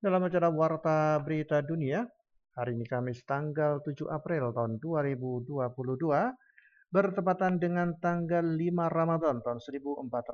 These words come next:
ratus empat puluh tiga Hijriah Qamariyah.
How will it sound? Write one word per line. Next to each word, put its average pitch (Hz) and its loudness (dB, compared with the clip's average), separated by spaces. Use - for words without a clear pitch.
ratus - -12
empat 160 -6
puluh 131 -6
tiga 123 -2
Hijriah 120 -2
Qamariyah. 123 -2